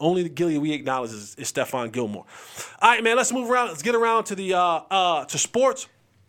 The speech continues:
Shohei Ohtani. If you've been living under a rock, uh, and you just peeked your head out, you just found out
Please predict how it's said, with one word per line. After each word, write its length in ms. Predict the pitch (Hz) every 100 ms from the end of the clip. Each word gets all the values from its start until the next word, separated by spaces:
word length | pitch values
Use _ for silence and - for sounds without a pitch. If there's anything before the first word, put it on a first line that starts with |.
| _ _ _ _ _ _ _ - - - - -
Shohei 800 | - - 233 285 269 240 277 277
Ohtani. 680 | 226 240 - - 175 139 101 _ _ _ _ _ _ _
If 200 | 202 196
you've 200 | 233 240
been 240 | 240 226 208
living 300 | 262 269 254
under 260 | 208 220 214
a 140 | 214
rock, 640 | 160 131 165 233 - - - _ _ _ _ _ _ _ -
uh, 520 | 147 143 135 123 131 147
and 120 | 156
you 100 | 185
just 380 | 131 214 208 -
peeked 260 | 226 226
your 140 | 196 180
head 160 | 214
out, 340 | 220 233 - - _ _ _ _ _
you 220 | 143 202
just 320 | 156 208 240 -
found 380 | 226 202 180
out 340 | 165 190 -